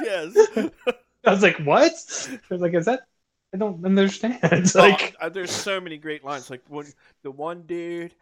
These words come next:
Speaker 1: has the Uzi and he frickin' right, he's like jumps out and is about to spray the whole room full of bullets,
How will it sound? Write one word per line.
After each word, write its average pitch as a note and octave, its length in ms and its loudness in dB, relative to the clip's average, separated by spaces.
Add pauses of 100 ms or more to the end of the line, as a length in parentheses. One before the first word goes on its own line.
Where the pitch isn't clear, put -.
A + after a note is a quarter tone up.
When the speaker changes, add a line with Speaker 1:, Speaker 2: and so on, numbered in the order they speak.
(160)
Speaker 1:
has E3 240 -12
the D3 140 -16
Uzi F#3 580 -12
and C3+ 100 -12
he C3+ 80 -14
frickin' D#3+ 500 -14 (140)
right, E3+ 200 -8 (140)
he's D3 200 -20
like C3 160 -14
jumps F3+ 320 -6
out E3 180 -6
and C3+ 80 -20
is - 80 -20
about D3 260 -12
to B2+ 80 -20
spray E3 360 -10
the D3+ 100 -10
whole D#3 220 -10
room C#3+ 340 -12
full D#3 300 -12
of B2+ 140 -16
bullets, D3 420 -12